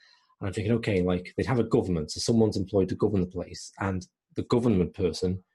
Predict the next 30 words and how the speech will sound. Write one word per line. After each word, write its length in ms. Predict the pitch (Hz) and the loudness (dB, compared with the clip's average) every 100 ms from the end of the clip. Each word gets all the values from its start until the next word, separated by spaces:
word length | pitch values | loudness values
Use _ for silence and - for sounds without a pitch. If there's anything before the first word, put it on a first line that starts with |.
| _ - | _ 2
they 160 | 117 | 6
must 200 | 113 107 | 6 4
do 140 | - 98 | 2 4
the 60 | |
money, 360 | 101 104 87 - | 6 4 2 -2
right? 180 | 90 90 | -4 -2
They 120 | 104 | 0
must 200 | 104 92 | 2 0
create 400 | - 95 98 90 | 0 2 2 0
it, 100 | 90 | -4
and 80 | 90 | -2
then 120 | 90 | -2
banks 360 | 87 101 98 - | 0 -2 -2 -4
can 140 | - | -6
take 240 | 87 95 95 | -2 -2 0
it 80 | 92 | 0
in 80 | |
and 80 | 90 | 2
loan 160 | 90 90 | 4 2
it 60 | |
out, 180 | 98 87 | 2 -2
but 80 | 90 | -4
it 80 | 98 | -2
must 160 | 110 | -2
be 60 | 104 | 0
the 80 | 92 | 0
government 320 | 113 131 - | 0 -2 -6
that 80 | - | -6
creates 420 | - 107 113 - | -2 0 0 -6
money. 300 | 85 85 | -10 -10